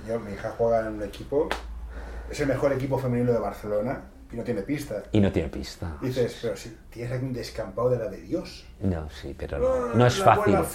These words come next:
Speaker 1: fuma, es que".
Speaker 2: Sí, sí, sí,
Speaker 1: No,
Speaker 2: sí,
Speaker 1: no.
Speaker 2: no. No, no es fácil, ¿eh?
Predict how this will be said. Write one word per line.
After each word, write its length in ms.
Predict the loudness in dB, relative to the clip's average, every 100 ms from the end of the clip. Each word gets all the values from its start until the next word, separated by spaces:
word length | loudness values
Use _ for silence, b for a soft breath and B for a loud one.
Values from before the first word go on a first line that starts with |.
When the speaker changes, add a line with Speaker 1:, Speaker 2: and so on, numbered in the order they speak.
| 2
Speaker 1:
fuma, 520 | 2 4 4 4 2
es 140 | -2 -4
que". 300 | -2 0 8
Speaker 2:
Sí, 180 | 10 10
sí, 240 | 10 8
sí, 320 | 8 2 2 -2
Speaker 1:
No, 80 | 0
Speaker 2:
sí, 200 | 2 2 0
Speaker 1:
no. 80 | 0
Speaker 2:
no. 120 | 0 -2 -14 -6
No, 180 | 0 2
no 100 | 2
es 120 | 2 2
fácil, 380 | 0 2 0
¿eh? 180 | 2 0